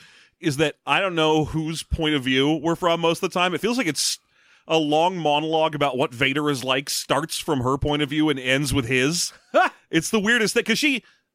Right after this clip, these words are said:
Speaker 1: I mean, I'm, I'm assuming this is supposed to be the author trying to make her look badass, 'cause it, basically she depla-, displays a Wikipedia-level awareness of Vader's motivations,
Speaker 2: Yeah.
Speaker 1: where she comes in, she's like, "No one knows anything about Vader, but I think he's more machine than man,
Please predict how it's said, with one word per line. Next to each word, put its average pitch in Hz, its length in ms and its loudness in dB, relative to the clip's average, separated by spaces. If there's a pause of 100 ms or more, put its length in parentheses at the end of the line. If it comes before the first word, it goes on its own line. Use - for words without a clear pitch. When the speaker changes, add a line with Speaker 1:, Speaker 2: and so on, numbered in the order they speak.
Speaker 1:
I 202 60 -2
mean, 208 180 0
I'm, 190 220 0
I'm 202 140 2
assuming 233 340 0
this 190 140 0
is 180 80 -8
supposed 175 300 0
to 180 40 -4
be 151 240 0
the 139 200 -2
author 131 280 0
trying 127 300 0
to 123 80 0
make 120 200 -2
her 131 120 -2
look 104 160 -2
badass, 110 480 -2
'cause 117 240 -2
it, 131 260 -14
basically 139 380 -2
she 143 160 -4
depla-, 135 360 -2
displays 143 440 -4
a 123 200 2 (400)
Wikipedia-level 147 1300 0
awareness 135 520 0
of 139 100 -2
Vader's 131 420 -2
motivations, 131 840 -2 (280)
Speaker 2:
Yeah. 147 120 -6
Speaker 1:
where 165 80 2
she 160 100 -6
comes 170 260 0
in, 175 120 2
she's 170 160 -4
like, 151 180 2
"No 208 180 2
one 139 180 0
knows 120 320 0
anything 156 400 -2
about 110 220 -2
Vader, 113 420 -2 (300)
but 143 140 0
I 226 160 4
think 147 260 0
he's 147 200 -8
more 156 220 2
machine 170 520 -2
than 127 200 -2
man, 110 380 -2